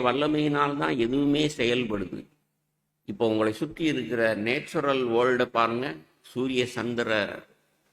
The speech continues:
படைப்புகள் அவருடைய அதிகாரத்துல, ஆளுகையில தான் இருக்கு. ஆமென்.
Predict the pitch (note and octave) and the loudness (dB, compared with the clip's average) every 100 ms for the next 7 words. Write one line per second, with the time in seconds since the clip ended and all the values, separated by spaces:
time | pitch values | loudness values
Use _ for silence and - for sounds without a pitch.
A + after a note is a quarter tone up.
0 | - A2 A2+ A2 A#2+ D3+ - _ _ _ | -6 -4 -4 -6 -6 -8 -14 _ _ _
1 | - G#2+ A#2 A2+ A2 A2 B2 C3+ C3 B2 | 0 2 2 2 2 2 -2 0 2 2
2 | - C#3+ C3+ G#2+ B2 A#2 A2+ A#2 A#2 G2 | -2 -2 2 4 4 0 -2 -2 -2 -4
3 | E2+ C#2+ - F#2+ A2+ C#3+ | -6 -12 -4 0 2 0